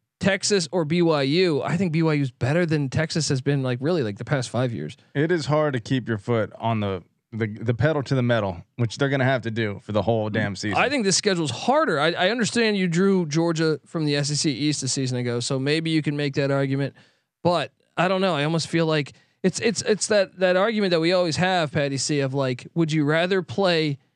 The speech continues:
Speaker 1: a couple really good teams at a conference and then two shit teams?
Speaker 2: Yeah.
Speaker 1: Or would you, is it,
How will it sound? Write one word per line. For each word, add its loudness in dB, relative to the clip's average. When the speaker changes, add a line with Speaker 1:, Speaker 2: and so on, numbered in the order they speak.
Speaker 1:
a 0
couple 0
really 2
good 0
teams 0
at 2
a -2
conference -2
and -2
then -2
two 0
shit -2
teams? 0
Speaker 2:
Yeah. -2
Speaker 1:
Or 2
would 2
you, 2
is 2
it, -2